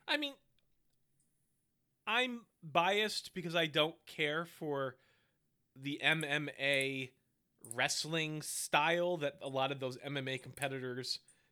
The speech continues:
tend to have when they step into a wrestling ring. I think I talked about that very much when we saw her perform on the episodes of the Mae Young Classic Wrestle Tracks that we did.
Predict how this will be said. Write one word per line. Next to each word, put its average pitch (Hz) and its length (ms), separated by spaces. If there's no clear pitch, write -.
tend 151 220
to 202 80
have 139 400
when 135 120
they 127 80
step 127 280
into 156 220
a 180 60
wrestling 190 420
ring. 214 320
I 147 60
think 156 200
I 147 80
talked 135 320
about 135 280
that 127 180
very 123 240
much 120 460
when 131 160
we 120 100
saw 127 320
her 123 140
perform 113 560
on 143 180
the 131 120
episodes 131 300
of 123 40
the 120 60
Mae 123 140
Young 123 160
Classic 120 420
Wrestle 113 240
Tracks - 460
that 110 140
we 107 120
did. 123 480